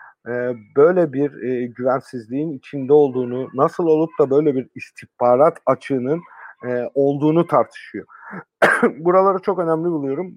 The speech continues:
Bu, ıı, saldırı, e, bir tarafıyla sadece bana yapılmadı. Bu saldırı hem Türkiye'deki hem Avrupa'nın çeşitli yerlerindeki Erdoğan,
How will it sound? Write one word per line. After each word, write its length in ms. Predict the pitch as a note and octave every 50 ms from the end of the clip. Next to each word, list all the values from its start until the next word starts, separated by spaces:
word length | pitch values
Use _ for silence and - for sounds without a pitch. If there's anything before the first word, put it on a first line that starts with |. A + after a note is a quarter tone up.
| B2 B2
Bu, 300 | D3+ E3+ E3+ E3 D3+ - _ - - - - _ _ _ C3+
ıı, 180 | C#3 C3+ C3+ B2+
saldırı, 560 | - D3 C#3+ D3 D3 C#3+ C#3 C3+ C#3+ D#3 E3 - - - _ _ _ _
e, 40 | B2
bir 200 | B2+ A2+ - - -
tarafıyla 480 | C#3 B2 B2 C3 - D3 C#3+ C#3 C#3+ C3+
sadece 460 | - C3 B2+ B2+ C3 C3 B2 C3+ B2
bana 200 | C3 B2+ C3+ C#3
yapılmadı. 600 | C#3 C3+ - - B3 B3 A3 F3 C#3 A2+ G2+ F#2+ - _ _ -
Bu 60 | -
saldırı 540 | - - C3 B2 A#2+ A2+ A#2+ B2 D#3+ E3 - _ _ _ _ _ _ _ _ _ _ _ _ _ _
hem 160 | _ - A#2+ A2+
Türkiye'deki 720 | - C#3 C3 _ - A#2+ G#2 G2+ F2 _ _ C#3 D3 D3 - _ - _ _
hem 260 | _ A#2+ B2+ B2+ A#2 - _ _ _ -
Avrupa'nın 640 | A2+ A2+ G#2 A#2 - F3+ - F3+ D#3+ D3+ C#3+ B2+ B2
çeşitli 480 | - - A#2+ - - - _ _ C3
yerlerindeki 760 | B2+ A#2 A2 A2+ A2+ A2 A2 A2 A2 A2 A2 G#2+ _ - E3+
Erdoğan, 680 | F3 D3+ B2+ B2 A#2+ B2+ A#2+ A2+ B2 A#2 A#2 C#3+ F3